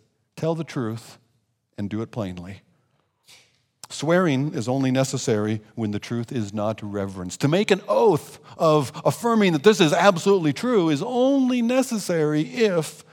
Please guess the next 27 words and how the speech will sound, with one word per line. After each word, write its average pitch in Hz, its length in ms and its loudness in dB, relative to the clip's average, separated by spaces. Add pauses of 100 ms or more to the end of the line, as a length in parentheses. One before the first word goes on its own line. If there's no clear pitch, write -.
(1200)
truth 143 280 -6
is 110 100 -8
not 117 200 -4
valued 101 460 -10 (960)
and 113 360 -4 (420)
people 107 500 -6
habitually 110 500 -4
lie. 101 340 -8 (540)
And 107 180 -4
we're, 143 320 -4
we 135 220 -4
do 175 160 -2
live 202 160 0
in 196 80 -4
a 208 40 -2
culture, 147 320 -2
we 127 100 -2
live, 170 220 -2
we 165 120 -2
live 156 180 2
in 208 60 -4
an 208 100 0
age 196 380 0
where 143 120 2
that's 156 220 4
often 156 420 0
expected. - 880 -8